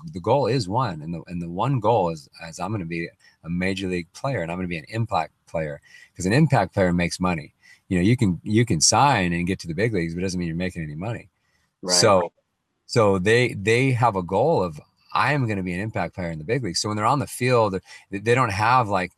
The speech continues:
Speaker 1: things to go do. They don't wanna go to the skate park later or go shoot hoops or, you know, they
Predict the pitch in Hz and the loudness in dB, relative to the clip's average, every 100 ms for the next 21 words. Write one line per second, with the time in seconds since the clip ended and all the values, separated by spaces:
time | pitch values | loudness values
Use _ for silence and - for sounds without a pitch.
0 | _ _ - 120 101 101 92 82 76 104 | _ _ -2 0 0 -2 -4 -6 -6 -4
1 | 101 85 90 110 101 90 107 95 101 107 | -4 -6 -4 -4 -4 -8 -12 -14 -2 0
2 | 104 101 90 - - 101 - 90 80 - | 0 0 0 -2 0 -2 -2 -4 -4 -4
3 | 82 80 82 - _ _ _ - 95 95 | -8 -8 -10 -14 _ _ _ -4 0 2
4 | - 95 80 107 104 87 - 87 95 92 | 2 -2 0 0 0 -2 -4 -4 -2 -2
5 | 90 87 85 - - 90 98 98 95 | -2 -6 -10 -16 -14 -4 0 0 -2